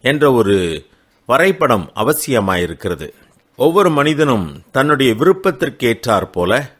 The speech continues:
தன் பாதைகளை தெரிந்தெடுக்கிறவனாக இருக்கிறான்.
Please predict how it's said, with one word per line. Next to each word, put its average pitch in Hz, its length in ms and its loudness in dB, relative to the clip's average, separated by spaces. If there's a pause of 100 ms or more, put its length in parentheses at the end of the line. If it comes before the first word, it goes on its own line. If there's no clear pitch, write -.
(220)
தன் 110 240 -4
பாதைகளை 131 640 0 (160)
தெரிந்தெடுக்கிறவனாக 110 1040 0
இருக்கிறான். 87 500 -4